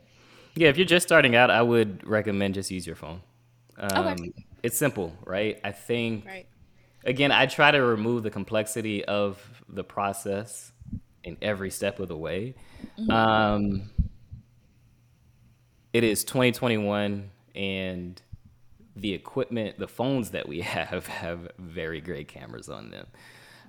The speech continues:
Speaker 2: Mm-hmm.
Speaker 1: Um, it would be hard for me to tell you to, to buy, like, a certain specific type of camera, because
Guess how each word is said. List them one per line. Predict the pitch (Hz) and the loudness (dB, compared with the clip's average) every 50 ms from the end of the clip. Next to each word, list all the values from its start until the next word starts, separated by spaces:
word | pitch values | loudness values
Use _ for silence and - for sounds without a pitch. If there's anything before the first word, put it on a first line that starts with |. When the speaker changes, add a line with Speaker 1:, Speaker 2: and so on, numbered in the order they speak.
| - | -10
Speaker 2:
Mm-hmm. | - 104 | -4 -2
Speaker 1:
Um, | 104 101 98 95 87 85 82 82 80 78 71 60 53 - _ _ _ | 0 2 2 0 0 -2 -6 -8 -10 -10 -12 -14 -16 -18 _ _ _
it | - 143 | 4 6
would | 147 165 147 | 6 8 8
be | 160 143 | 8 8
hard | 127 131 131 131 127 | 10 10 10 8 8
for | 127 | 6
me | 123 123 117 | 4 4 4
to | 110 | 4
tell | 104 - 113 110 | 4 4 4 4
you | 107 104 | 4 4
to, | 98 95 92 | 2 0 -2
to | 87 - - - | -4 -6 -6 -6
buy, | 92 85 85 85 92 85 85 85 82 | -4 -2 0 0 0 0 -2 -4 -6
like, | 82 82 82 85 - | -8 -8 -8 -8 -8
a | - | -10
certain | - - - 101 - - 87 | -10 -8 -8 -8 -8 -10 -12
specific | - - 87 - 101 85 87 - | -14 -14 -12 -12 -10 -10 -12 -12
type | - 92 82 - | -12 -14 -14 -12
of | 78 78 78 - _ _ _ | -14 -14 -14 -16 _ _ _
camera, | - - 170 180 190 165 131 117 107 | -8 -2 0 0 0 2 2 0 0
because | 95 104 92 - - - 131 123 117 113 110 107 104 95 92 - - - - | 0 -2 -4 -4 -2 2 4 4 4 4 2 0 -2 -4 -6 -10 -12 -14 -16